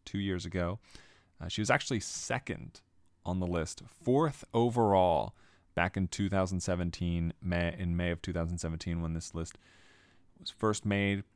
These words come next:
Uh, I'd only seen her in thirty-five films at the time, so fourteen films later. Uh, she is still in the top ten, but has fallen to ninth and has fallen from fourth overall to fifty-eighth overall.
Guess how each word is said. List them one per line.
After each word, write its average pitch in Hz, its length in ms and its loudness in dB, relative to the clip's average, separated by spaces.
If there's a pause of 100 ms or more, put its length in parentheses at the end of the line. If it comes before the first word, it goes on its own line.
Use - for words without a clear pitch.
(520)
Uh, 82 180 -2
I'd 95 140 2
only 123 180 4
seen 117 200 0
her 113 120 0
in 101 120 -2
thirty-five 143 640 2
films 117 520 -2
at 85 160 -6
the - 60 -12
time, 69 360 -6
so 80 200 -6 (180)
fourteen 131 600 -2
films 110 440 -2
later. 85 380 -4 (680)
Uh, 87 140 -4
she 92 260 -2
is 92 340 -2
still 180 360 2
in 165 60 0
the 156 60 -2
top 135 240 0
ten, 110 380 -2
but 113 100 -4
has 98 120 -6
fallen 104 340 0
to - 120 -8
ninth 90 540 0 (640)
and 92 180 -2
has 98 140 -6
fallen 92 240 0
from 87 220 -6
fourth 95 280 -2
overall 87 600 0
to 90 120 -8
fifty-eighth - 840 -6 (580)
overall. 82 640 -2